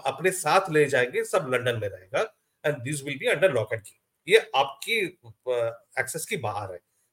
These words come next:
These are all recorded, minuted statements। Meetings में ये minute किया हुआ, किया है।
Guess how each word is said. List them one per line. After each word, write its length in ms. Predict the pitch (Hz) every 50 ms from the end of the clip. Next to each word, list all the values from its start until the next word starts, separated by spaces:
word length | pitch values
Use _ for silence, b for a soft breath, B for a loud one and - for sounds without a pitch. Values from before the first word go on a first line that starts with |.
| _ 156
These 180 | 190 190 247
are 120 | 247 262 254
all 120 | 214 156
recorded, 360 | 175 170 - 220 190 160 147 139
minuted 360 | 160 180 220 226 233 226 220 214
statements। 580 | - - - 170 156 147 - 120 101 98 - - _ _ _ _ _ 143
Meetings 400 | 160 156 185 202 202 190 196 196
में 100 | 202 196
ये 160 | 175 165 165
minute 280 | 147 151 165 170 160
किया 200 | - - 139 120
हुआ, 380 | 107 104 107 101 101 98 98 101 -
किया 320 | 123 117 - - 123 110
है। 160 | 98 95 95